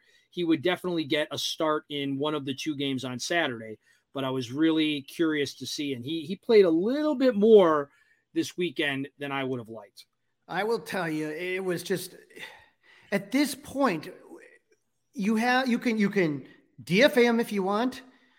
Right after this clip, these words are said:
Speaker 2: or you can keep him. But if you're going to keep him on the team, I don't wanna see him in there unless he's a defensive replacement or unless he has some really incredible numbers.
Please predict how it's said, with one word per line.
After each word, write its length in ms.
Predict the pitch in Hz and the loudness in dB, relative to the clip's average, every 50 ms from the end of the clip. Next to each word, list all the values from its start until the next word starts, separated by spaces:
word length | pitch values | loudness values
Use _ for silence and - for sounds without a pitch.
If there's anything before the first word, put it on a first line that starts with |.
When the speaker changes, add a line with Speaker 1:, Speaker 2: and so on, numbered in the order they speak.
| _ _ _ - | _ _ _ 0
Speaker 2:
or 160 | 175 214 262 | 2 4 6
you 160 | 269 262 302 | 6 4 4
can 180 | 302 - 311 302 | 4 2 2 0
keep 320 | 302 - 311 339 339 339 | 2 4 4 4 4 4
him. 120 | 226 208 196 | 2 0 2
But 100 | 196 202 | 2 0
if 120 | 202 - | 0 -2
you're 120 | 208 226 196 | -2 -4 -2
going 260 | 165 185 240 311 330 | 0 2 2 2 2
to 60 | 349 | 2
keep 200 | - - 311 233 | 0 0 0 0
him 140 | 285 269 269 | 2 2 2
on 140 | 277 277 262 | 2 0 0
the 60 | 262 | -4
team, 460 | 262 - 277 294 254 214 202 196 175 - - - - _ _ - | -4 -2 -2 0 0 0 -2 -4 -6 -12 -18 -20 -20 _ _ -2
I 120 | 208 277 | 2 2
don't 140 | 330 339 302 | 2 2 2
wanna 240 | 285 311 302 285 262 | 2 0 2 0 0
see 260 | 262 - - 302 269 | -2 0 0 2 2
him 140 | 254 233 269 | 2 4 2
in 100 | 277 254 | 4 4
there 140 | 208 202 202 | 2 2 2
unless 220 | 208 208 214 214 | 0 0 -2 -2
he's 120 | - 247 | -2 -2
a 60 | 247 254 | -2 -2
defensive 500 | 202 - - - 196 208 208 220 202 180 | -4 -6 -4 -4 -4 -4 -4 -4 -4 -4
replacement 680 | 196 190 - - 220 254 262 - 262 285 302 294 294 - - - _ _ | -6 -6 -2 -2 0 0 0 0 0 0 0 0 -2 -8 -18 -20 _ _
or 100 | - 208 | 0 0
unless 260 | 208 202 214 226 214 - | 2 2 2 0 0 -2
he 140 | 240 247 | -2 -2
has 260 | 190 214 202 190 185 - | 0 2 2 0 0 -2
some 180 | 180 165 156 | -4 -4 -2
really 420 | 147 196 226 247 247 247 247 214 208 | 0 2 2 2 2 2 0 -2 -2
incredible 520 | 208 196 - - 202 202 196 180 180 180 | -4 -4 -4 -2 -2 -2 -2 -2 -2 -2
numbers. 520 | 170 170 175 185 185 143 131 123 - - | -2 0 0 0 0 -2 -6 -10 -14 -18